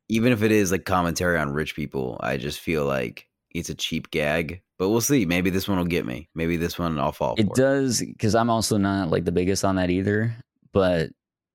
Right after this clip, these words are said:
Speaker 2: it sort of, it won me over as it was going
Speaker 1: Wears
Speaker 2: on.
Speaker 1: you down.
Speaker 2: And there is one shot that's just crazy. And it comes a little bit after the, like, peak of it all.
Speaker 1: Mm-hmm.
Speaker 2: Um, but it's just,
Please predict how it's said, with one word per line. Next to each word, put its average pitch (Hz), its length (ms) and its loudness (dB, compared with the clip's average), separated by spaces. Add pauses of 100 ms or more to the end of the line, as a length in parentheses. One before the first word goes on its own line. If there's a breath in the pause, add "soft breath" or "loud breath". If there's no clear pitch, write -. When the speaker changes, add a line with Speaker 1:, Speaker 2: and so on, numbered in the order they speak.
(340)
Speaker 2:
it 95 160 0
sort 123 200 4
of, 98 320 2
it 101 120 2
won 104 220 2
me 90 140 4
over 85 340 -2
as 90 220 2
it 90 60 2
was 92 140 -2
going 85 180 -2
Speaker 1:
Wears 107 260 4
Speaker 2:
on. 104 40 0
Speaker 1:
you 101 60 2
down. 101 380 2 (260)
Speaker 2:
And 110 100 6
there 120 100 4
is 139 180 2
one 107 600 0
shot 92 480 2 (880)
that's 87 200 0
just - 260 0
crazy. - 580 -4
And 98 100 2
it 95 60 2
comes 104 600 -2
a 101 80 0
little 95 180 4
bit 87 160 4
after 98 580 0
the, 87 520 0 (200)
like, 87 260 0
peak - 220 0
of 98 120 0
it 104 100 0
all. 110 300 -2 (500)
Speaker 1:
Mm-hmm. 82 320 -6
Speaker 2:
Um, 82 320 -2 (360)
but - 160 2
it's - 140 0
just, - 320 0